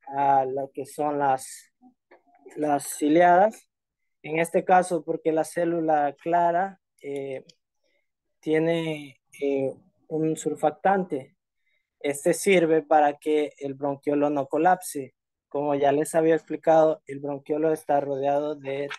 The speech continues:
tejido muscular liso. Entonces, esto ayuda a que el bronquiolo no colapse y su luz del bronquiolo, eh, esté apto para un pase de aire,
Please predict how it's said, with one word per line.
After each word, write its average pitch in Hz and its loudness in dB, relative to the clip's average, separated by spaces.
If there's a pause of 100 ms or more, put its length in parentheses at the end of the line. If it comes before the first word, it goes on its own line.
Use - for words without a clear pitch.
tejido 143 -2
muscular 139 0
liso. 190 0 (420)
Entonces, 175 0 (440)
esto 185 2
ayuda 185 2
a 160 -4
que 180 -4
el 165 0
bronquiolo 165 0 (180)
no 143 -10
colapse 180 0
y 190 -6
su 180 -4
luz 160 0
del 160 0
bronquiolo, 160 0
eh, 135 -6 (500)
esté 165 2
apto 190 2
para 151 2
un 160 -4
pase 165 2
de 147 0
aire, 151 0